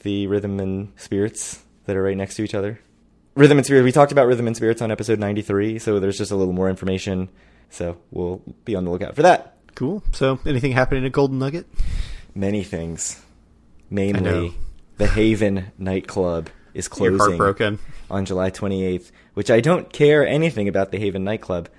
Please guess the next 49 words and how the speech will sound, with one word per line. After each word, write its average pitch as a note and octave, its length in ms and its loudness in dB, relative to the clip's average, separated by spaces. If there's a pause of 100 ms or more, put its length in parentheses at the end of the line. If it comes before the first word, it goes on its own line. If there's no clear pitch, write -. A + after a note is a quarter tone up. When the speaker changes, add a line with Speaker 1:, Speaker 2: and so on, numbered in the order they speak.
(160)
Speaker 1:
but - 80 -6
I'm E3+ 140 0
very E3 320 0
sad C3+ 420 0
for A2 140 -6
my G#2+ 140 -2
Twitter A#2 300 -8
feed F2 380 -8 (280)
that - 100 -10
used G2+ 240 -12
to A2+ 60 -10
have A2+ 180 -8
Haven A#2+ 240 -8
hotties F#2+ 360 -8
in F2+ 100 -10
it, - 120 -16
and A2+ 160 -8
now D#3 140 -6
will E3 100 -6
not D3 300 2
anymore. A#2+ 400 -2 (360)
Speaker 2:
<laughs> - 40 2 (1160)
Speaker 1:
Uh, A#2 120 4
although D#3 180 8
I F#3+ 60 10
say G#3 220 6
that, C#3 260 6
and C#3+ 120 0
then C#3 160 0
just C3+ 360 -2
today, A2 580 0
Golden G2 320 -6
Nugget's F#2 320 -6
main F2+ 180 -8
account E2 360 -12 (380)
posted F#2 420 -6
a F#2 60 -6
picture - 360 -10
of E2+ 100 -8
somebody D#2+ 360 -10
in D#2 240 -14
one G2 200 -6
of F2+ 160 -8
their, F2 220 -4
like, F2 180 -8
I E2+ 120 -6
don't E2 100 -8
know, D#2 140 -10
cocktail D#2+ 340 -10